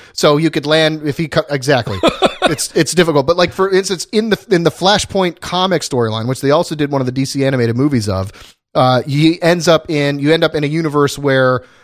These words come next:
Speaker 1: he fights Batman, and Batman's kind of a bad guy that uses a gun, and it's not Bruce Wayne that's Batman, it's actually Thomas Wayne, his dad.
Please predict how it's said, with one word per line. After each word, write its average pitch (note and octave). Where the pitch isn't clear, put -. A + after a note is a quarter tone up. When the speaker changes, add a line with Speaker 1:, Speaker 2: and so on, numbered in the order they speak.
Speaker 1:
he D#3
fights D#3+
Batman, D3
and B2
Batman's C#3+
kind D3+
of C3+
a A#2+
bad C3+
guy C3
that B2
uses C3
a A#2+
gun, C3
and A2+
it's A2+
not C3+
Bruce D#3+
Wayne A2
that's G2
Batman, A2+
it's A#2+
actually A#2+
Thomas E3
Wayne, A2+
his F#2+
dad. G2